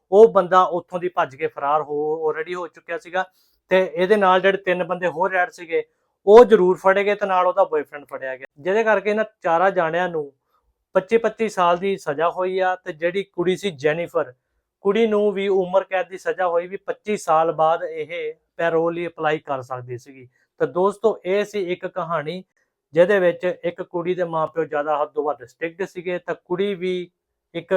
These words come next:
ਸਹੀ ਫੈਸਲਾ ਲੈਣ ਦੀ ਜਗ੍ਹਾ ਗਲਤ ਫੈਸਲਾ ਚੁਣਿਆ ਉਹਨੇ, ਜਿਹਦੇ ਕਰਕੇ ਉਹਨੇ ਆਪਣੇ ਮਾਪਿਓ ਨੂੰ ਇਸ ਦੁਨੀਆ ਤੋਂ ਖਤਮ ਕਰ ਦਿੱਤਾ। ਤੇ ਹੁਣ ਇਹਦੇ ਵਿੱਚ ਕੀ, ਕਿਹਦੀ ਗਲਤੀ ਸੀਗੀ, ਮੈਨੂੰ ਕੁਮੈਂਟ ਸੈਕਸ਼ਨ ਦੇ ਵਿੱਚ ਜ਼ਰੂਰ ਦੱਸਿਓ ਵੀ ਇਹਦੇ ਵਿੱਚ ਕੁੜੀ ਦੀ ਗਲਤੀ ਸੀ ਕਿ ਮਾਪਿਓ ਦੀ ਗਲਤੀ ਸੀਗੀ।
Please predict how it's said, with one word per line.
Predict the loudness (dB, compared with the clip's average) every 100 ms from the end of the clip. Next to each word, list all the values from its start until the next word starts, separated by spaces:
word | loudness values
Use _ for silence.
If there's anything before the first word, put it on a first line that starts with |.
| 2 2 0
ਸਹੀ | -2 -2 -2
ਫੈਸਲਾ | -2 -6 -4 -6
ਲੈਣ | -4 -6 -8
ਦੀ |
ਜਗ੍ਹਾ | -4 -2 -2
ਗਲਤ | -6 -8 -8
ਫੈਸਲਾ | -10 -8 -8 -6 -6
ਚੁਣਿਆ | -6 -8 -6
ਉਹਨੇ, | -6 -10 -12 _ _
ਜਿਹਦੇ | -4 -2 -2
ਕਰਕੇ | -2 -4 -6 -8
ਉਹਨੇ | -8 -8
ਆਪਣੇ | -8 -8 -14
ਮਾਪਿਓ | -10 -10 -10 -10
ਨੂੰ | -10
ਇਸ | -12
ਦੁਨੀਆ | -14 -14
ਤੋਂ | -16 -18
ਖਤਮ | -16 -18 -14
ਕਰ | -14
ਦਿੱਤਾ। | -16 _ -18 -18 _ _
ਤੇ | -6
ਹੁਣ | 0 0 2
ਇਹਦੇ | 0 2 2
ਵਿੱਚ | 2 0
ਕੀ, | _ -4 -4
ਕਿਹਦੀ | -2 -2 -2 0
ਗਲਤੀ | 0 0 -2
ਸੀਗੀ, | -8 -8 -8
ਮੈਨੂੰ | -8 -12
ਕੁਮੈਂਟ | -10 -10 -8
ਸੈਕਸ਼ਨ | -12 -10 -12
ਦੇ | -10
ਵਿੱਚ | -10 -14
ਜ਼ਰੂਰ | -16 -12
ਦੱਸਿਓ | -10 -8 -10 _ _ _ -4
ਵੀ |
ਇਹਦੇ | -2 0
ਵਿੱਚ | -2
ਕੁੜੀ | -6 -6 -4
ਦੀ | -2
ਗਲਤੀ | -2 -2 -2 -10
ਸੀ | -8 -10
ਕਿ | -8 -8
ਮਾਪਿਓ | -2 -2 -2 -8
ਦੀ | -6
ਗਲਤੀ | -8 -6 -8
ਸੀਗੀ। | -10 -14 -16